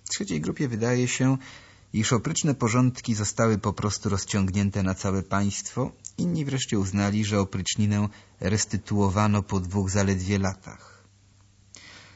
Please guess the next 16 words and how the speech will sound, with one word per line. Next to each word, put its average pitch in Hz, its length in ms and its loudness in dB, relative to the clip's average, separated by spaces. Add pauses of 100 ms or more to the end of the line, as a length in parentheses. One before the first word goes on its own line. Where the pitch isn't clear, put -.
(340)
Ostatnia 185 440 0
z 113 80 0
wymienionych 135 460 6
ewentualności 110 720 2
stanowi 139 380 0
najświeższą 131 760 0
i 131 80 4
najbardziej 113 520 2
oryginalną 107 480 2
hipotezę, 98 680 -2 (460)
umiejętnie 113 680 4
wiążąc 107 520 2
w 92 40 -6
jedną 101 360 0
całość 107 480 -2
wydarzenia 107 720 0